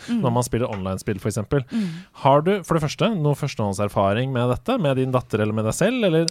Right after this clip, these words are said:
Speaker 2: ehm, og ikke minst, hva, hva tenker du om disse tingene?
Speaker 1: Ja, altså, jeg har ikke så veldig mye erfaring fordi at jeg sp-, eh, med akkurat det, for jeg s-, jeg, jeg spiller aldri med mikk om,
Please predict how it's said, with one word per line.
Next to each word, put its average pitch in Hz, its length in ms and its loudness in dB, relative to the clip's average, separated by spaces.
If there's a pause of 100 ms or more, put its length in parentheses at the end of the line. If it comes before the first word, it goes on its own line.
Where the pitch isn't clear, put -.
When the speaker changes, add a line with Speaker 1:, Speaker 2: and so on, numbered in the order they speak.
Speaker 2:
ehm, 135 500 0 (100)
og 151 140 0
ikke - 80 -8
minst, 151 220 -2
hva, 131 280 2
hva 127 220 0
tenker 123 400 -4
du 156 100 0
om 135 200 -2
disse 131 180 -2
tingene? 117 260 -4 (600)
Speaker 1:
Ja, 262 120 4 (680)
altså, 269 520 2 (100)
jeg 294 160 2
har 285 140 -4
ikke - 180 -4
så 311 100 0
veldig 208 240 -2
mye 220 140 0
erfaring 185 240 -2
fordi 233 140 0
at 220 100 -4
jeg 226 160 2
sp-, - 320 -6
eh, 226 200 2
med 220 280 0
akkurat 214 280 -6
det, 240 120 0
for - 100 -2
jeg 226 140 2
s-, 220 220 -6 (260)
jeg, 220 240 -2 (180)
jeg 226 200 0
spiller 202 320 -2
aldri 175 180 -2
med 180 140 0
mikk - 340 -6 (120)
om, 226 100 0